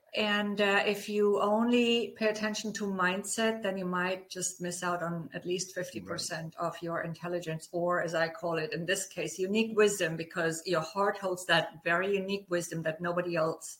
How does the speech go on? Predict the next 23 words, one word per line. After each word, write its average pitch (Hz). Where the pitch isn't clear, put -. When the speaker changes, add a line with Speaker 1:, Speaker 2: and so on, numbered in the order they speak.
Speaker 1:
holds. 185
It's -
for 175
Speaker 2:
Correct. 151
Speaker 1:
you. 170
Yes. 156
Speaker 2:
Correct. 90
Speaker 1:
And, 175
uh, 180
mind 190
is 185
more 180
about, 165
well, 302
it's 269
also 269
about 196
the -
programming, 160
your 160
very 170
specific 196
programming, 185